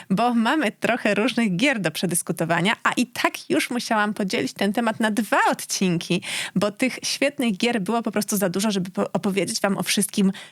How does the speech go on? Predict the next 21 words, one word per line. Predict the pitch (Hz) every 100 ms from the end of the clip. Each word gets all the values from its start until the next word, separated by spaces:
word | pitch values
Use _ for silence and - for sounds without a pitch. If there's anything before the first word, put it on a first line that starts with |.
| _ 208
naraz. | 220 240 175 190 - - - - -
Więc | 180 208 240 254 - _ _ _ -
oczekujcie, | 247 254 - 294 330 - 349 - 254
niedługo | 277 247 262 262
będzie | 220 233 226
druga | - 196 196
część. | - 208 208 - - - - _ -
Koniecznie | 247 269 - 233
kliknijcie | 202 - 226 208
subskryp-, | - - 254 -
subskrypcję | - 262 - - 349 - 269
kanału, | - 233 233
żeby | 208 190
tego | 208 196
nie | 190
przegapić. | 185 190 170 120 - - - - - - - -
Żeby | 202 359 403 294
nie | 262
było | 254 269 208
za | 202
nudno, | 196 190 160 147 147